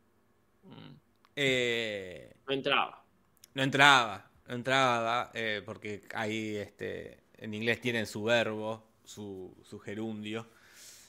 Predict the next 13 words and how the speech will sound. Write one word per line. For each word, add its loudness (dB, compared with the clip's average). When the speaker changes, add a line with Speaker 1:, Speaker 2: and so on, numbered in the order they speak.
Speaker 2:
En -2
en -4
lati-, 0
en -4
español, 0
me -10
estoy -14
quedando -8
pela-, -10
no -8
hay 0
un -4
verbo. -4